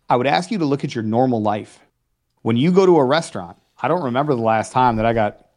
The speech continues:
a quick, efficient service. I don't remember that I got seated the last time. I don't remember that, like, stores were open at normal business hours.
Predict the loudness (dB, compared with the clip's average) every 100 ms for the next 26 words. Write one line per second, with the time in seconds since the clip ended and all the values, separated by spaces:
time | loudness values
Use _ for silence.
0 | _ -8 -8 0 0 0 -4 -4 -4 -6
1 | -4 -4 -8 -6 -2 0 0 0 2 2
2 | 2 2 2 0 -4 -2 0 2 0 -2
3 | -4 -4 -8 -10 -10 -6 -2 0 2 2
4 | 4 4 4 2 0 0 -2 0 2 4
5 | 4 2 2 2 0 2 2 0 0 -2
6 | -2 -6 -10 -12 -18 -20